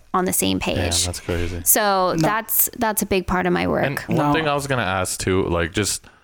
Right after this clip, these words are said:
Speaker 2: going on, like, being creative and thinking of, like, the branding and everything and how everything correlates, like, how long did that take you to actually get to that position where you're able to, like, just know how to do things? Or is it still challenges a lot of the times?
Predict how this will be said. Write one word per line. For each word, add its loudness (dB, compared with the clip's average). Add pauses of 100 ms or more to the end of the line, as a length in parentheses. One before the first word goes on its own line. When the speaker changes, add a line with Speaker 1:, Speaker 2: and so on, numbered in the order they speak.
(240)
Speaker 2:
going 0
on, 0
like, -2
being 2
creative 0
and -2
thinking -2
of, 0
like, -2
the -4
branding -2
and -2
everything -2
and -4
how 0
everything -2
correlates, 0 (460)
like, -2
how 0
long -2
did -2
that -2
take -2
you 0
to 0
actually -4
get -2
to -10
that -4
position -4
where -2
you're 2
able 0
to, 0
like, -4
just -4
know 0
how -2
to -2
do 0
things? -6
Or 0
is -2
it 0
still 2
challenges -4 (420)
a 0
lot 0
of -2
the 0
times? -8